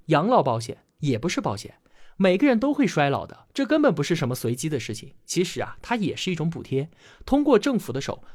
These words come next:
把财富从年轻人那里转移一部分到老年人手里。这其中就有一个问题，就是今天在缴纳养老保险的人，等到他们退休之后呢，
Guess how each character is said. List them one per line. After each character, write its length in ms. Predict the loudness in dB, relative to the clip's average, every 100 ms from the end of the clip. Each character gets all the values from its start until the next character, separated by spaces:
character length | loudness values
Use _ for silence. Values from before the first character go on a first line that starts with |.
| 0
把 140 | 0
财 280 | 0 -2 -4
富 300 | -2 -2 -4
从 200 | -4 0
年 240 | 0 0 -2
轻 180 | -4 -4
人 140 | -2
那 80 | -4
里 200 | -6 -10 -2
转 320 | 0 0 -4
移 160 | -4 -4
一 80 |
部 140 | -2 -4
分 220 | -6 -12 -10
到 200 | 0 0
老 260 | 2 -2 -4
年 200 | -4 -2
人 140 | -2
手 220 | -4 -6 -8
里。 180 | -12 -18 -20 -20 -20 -20 -20 -2
这 100 | 0
其 160 | 0
中 140 | -2 0
就 100 | 0
有 120 | 0
一 80 | 0
个 100 | -2
问 180 | -2 -4
题， 260 | -8 -16 -18 -4
就 120 | 0
是 140 | 0 -2
今 240 | -4 -4
天 240 | -4 -8 _
在 160 | 2 4
缴 320 | 4 0 2
纳 160 | 0 2
养 220 | 2 2
老 140 | 0
保 180 | 0 -2
险 240 | -2 -4 -6
的 60 |
人， 140 | -8 -10 -14 -4
等 140 | 2 4
到 120 | 4
他 140 | 2
们 100 | 0
退 140 | 0 0
休 160 | 0
之 100 | -2
后 200 | 0 0
呢， 100 | -2